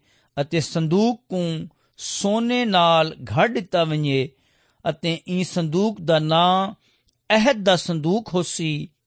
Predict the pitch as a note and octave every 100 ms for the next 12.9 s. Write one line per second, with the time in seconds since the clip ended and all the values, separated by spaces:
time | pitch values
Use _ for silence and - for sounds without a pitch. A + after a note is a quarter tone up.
0 | _ _ _ _ - F#3+ A#3 G#3+ B3 -
1 | A3 F3+ A3 A3+ G3+ G#3 E3 D3+ D#3+ G3+
2 | A#3 _ _ _ _ _ _ - A3+ -
3 | C4+ A#3 G3 G3+ F#3+ F#3 - - F3 F#3
4 | F#3+ F#3 F#3 - A3 - - G3 F3 E3
5 | C3+ E3+ G#3+ - F#3+ E3+ D#3 D#3 - _
6 | _ _ _ _ - C3 G3+ A#3 C#4 A#3
7 | - F#3+ F#3 - E3+ F3+ F#3+ G#3+ F3+ F3+
8 | E3+ E3+ F3 E3+ F3 - A2+ G#3 - G3+
9 | E3 D3+ D3+ F3+ - C4 G3 E3 C#3+ D#3+
10 | - _ _ _ _ _ - G3+ B3+ G3+
11 | A3+ - G#3 E3+ G3+ A3+ - - F3 F#3
12 | F3+ F3+ - G#3 _ A3 A3 G3